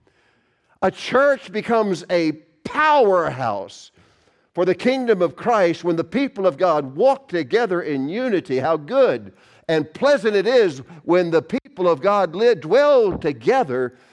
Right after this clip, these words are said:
in unity. And when you will do that, you will cause your leaders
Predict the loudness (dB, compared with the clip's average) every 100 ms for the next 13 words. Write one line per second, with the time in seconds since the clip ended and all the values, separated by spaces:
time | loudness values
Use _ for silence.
0 | _ -2 -2 0 0 0 -2 -4 -8 -12
1 | -6 0 2 2 -2 -2 0 2 2 0
2 | 0 -2 -4 -2 -2 -4 -8 _ _ _
3 | _ _ _ _ -8 -2 0 2 0 0
4 | -2 0 0 -2 -6 2 2 2 0 -2
5 | -4 -8 -10 -12 -16 -20